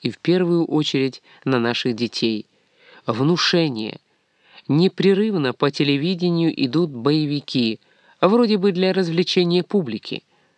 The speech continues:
а на самом деле показывающие, как прекрасно можно обеспечить свое благосостояние за счет насилия. Внушение. Как здорово быть знаменитой певицей,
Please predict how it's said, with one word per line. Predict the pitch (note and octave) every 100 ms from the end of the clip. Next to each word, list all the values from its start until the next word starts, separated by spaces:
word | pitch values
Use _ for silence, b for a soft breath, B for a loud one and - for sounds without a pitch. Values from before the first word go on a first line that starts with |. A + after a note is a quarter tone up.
| _ _
а | C3
на | A#2+ A2
самом | - - G3 A3 D3 G#2+ G2+ -
деле | D3+ C#3 F3 D3 A#2+ A#2 - _
показывающие, | D3 - F#3+ F3+ E3 E3 D#3 - - C3+ B2+ A2+
как | - G#3+ A3+
прекрасно | - F#3+ - F3 G#3 - C#3+ C#3
можно | D3+ D3+ C#3+ C3+
обеспечить | B2+ A#2+ - F3+ G3 - D3+
свое | - C3 C3+ B2
благосостояние | B2+ A#2 A#2+ - - B2 C3 F3 E3 C3+
за | B2
счет | - - C#3 -
насилия. | A#2+ C#3+ D3 - D3 A2 A2 - - b b b b b b b
Внушение. | - A#2+ F#3 F#3+ - D3 A2+ A2 A2+ - _ _ _ _ _ _ _ _
Как | - E3 D#3+
здорово | D#3 A#3+ C4 A3+ G#3+
быть | F3+ F3
знаменитой | D3+ E3+ E3+ F3 F#3+ F#3
певицей, | F3 E3+ D3+ C#3 B2+ - - -